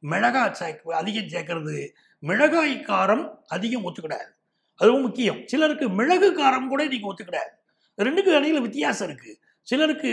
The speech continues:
மிளகு நிறைய சாப்பிடுவாங்க, அவங்களுக்கு மிளகாய் என்னமோ பண்ணும். சில பேர் மிளகாய் எவ்வளவு வேணா சேர்த்துருவாங்க, மிளகு காரம் தாங்கவே தாங்காதும்பாங்க.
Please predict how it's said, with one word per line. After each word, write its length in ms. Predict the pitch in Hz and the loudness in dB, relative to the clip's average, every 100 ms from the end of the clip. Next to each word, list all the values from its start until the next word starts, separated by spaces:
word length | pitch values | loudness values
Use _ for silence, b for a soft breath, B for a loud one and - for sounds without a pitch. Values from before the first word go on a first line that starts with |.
| 220 | -2
மிளகு 360 | 196 302 359 269 | 0 2 2 0
நிறைய 280 | 247 294 269 | -2 -2 -2
சாப்பிடுவாங்க, 520 | 240 214 226 208 156 - - | -2 -2 0 0 0 -8 -6
அவங்களுக்கு 360 | 247 277 262 | -4 -4 -4
மிளகாய் 400 | 170 254 359 330 | -2 2 4 2
என்னமோ 240 | 247 240 233 185 | 0 -4 -6 -6
பண்ணும். 260 | 165 - _ _ _ - | -10 -12 _ _ _ 0
சில 100 | 294 | 2
பேர் 160 | 349 262 | 2 0
மிளகாய் 500 | 190 302 381 427 359 | 0 0 0 2 2
எவ்வளவு 260 | 311 285 285 | 2 2 2
வேணா 140 | 294 | 0
சேர்த்துருவாங்க, 560 | 220 214 233 233 196 170 - _ _ _ | -2 -6 -2 -2 -2 -6 -10 _ _ _
மிளகு 420 | 151 196 320 392 381 | -4 0 2 4 4
காரம் 360 | 277 269 262 202 | 4 2 0 0
தாங்கவே 340 | 220 254 254 | -2 0 0
தாங்காதும்பாங்க. 600 | 220 214 208 202 196 165 | 0 0 0 0 -4 -4